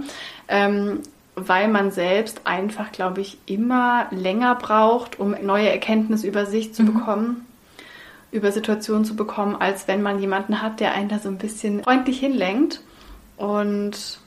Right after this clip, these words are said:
Speaker 1: was ich halt auch so krass finde, also wie gesagt, ich habe da Sachen erfahren, von denen ich nicht wusste.
Speaker 2: Mhm.
Speaker 1: Und ich muss sagen, ich weiß nicht, ob ich da so richtig krass drauf gekommen wäre alleine.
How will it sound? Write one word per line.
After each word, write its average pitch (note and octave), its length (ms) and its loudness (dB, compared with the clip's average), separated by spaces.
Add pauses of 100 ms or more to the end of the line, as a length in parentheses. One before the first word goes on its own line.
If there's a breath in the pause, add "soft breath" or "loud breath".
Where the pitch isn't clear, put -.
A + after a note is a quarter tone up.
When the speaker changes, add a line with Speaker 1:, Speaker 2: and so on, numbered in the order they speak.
(300)
Speaker 1:
was G#3+ 200 0
ich - 160 -6
halt B3 200 2
auch A3+ 280 2
so - 160 -4
krass A#3 360 -6
finde, B3 160 -4
also G#3 120 -2
wie G#3+ 80 2
gesagt, A3 240 0
ich - 100 -8
habe A3 100 -2
da G#3 80 -2
Sachen G#3 300 -2
erfahren, G3+ 520 -2 (100)
von - 180 -4
denen F#3+ 140 0
ich - 120 -8
nicht - 160 -10
wusste. C4+ 500 0 (160)
Speaker 2:
Mhm. G#3+ 380 4 (260 loud breath)
Speaker 1:
Und A3 240 2
ich A3 160 -4
muss F#4 280 2
sagen, F4+ 320 -4
ich D4 240 -2
weiß A#3 480 0
nicht, D4+ 400 4
ob C4+ 140 2
ich C4 140 -4
da C4+ 180 0
so B3+ 100 0
richtig C#4 480 -4
krass B3+ 280 -2
drauf A3+ 320 -2
gekommen A3+ 520 -4
wäre A3 300 0
alleine. F#3 500 -4